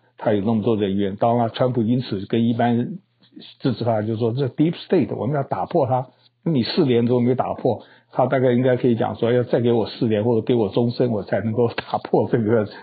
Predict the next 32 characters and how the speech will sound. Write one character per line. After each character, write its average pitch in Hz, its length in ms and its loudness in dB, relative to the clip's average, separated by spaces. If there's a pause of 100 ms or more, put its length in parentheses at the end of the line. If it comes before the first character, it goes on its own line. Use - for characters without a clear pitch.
(140)
deep 120 260 4
state， 101 440 0
这 151 120 0
怎 127 140 -4
么 101 120 -6
可 - 180 -2
能 85 160 -10
的 107 80 -2
呢？ 107 160 0 (800)
呃， 135 320 2
有 131 260 4
一 156 60 4
个 151 180 2
Dan 160 240 4
Rather 160 500 4
啊， 110 320 2
八 156 160 0
十 - 140 -6
多 120 140 2
岁， 120 120 -2
他 - 180 -2
以 131 40 -2
前 113 180 0
很 123 160 0
有 120 100 2
名 104 160 0
的 113 40 -2
播 127 200 0
报 127 200 2
员， 101 240 -4
他 131 180 -2
在 123 260 2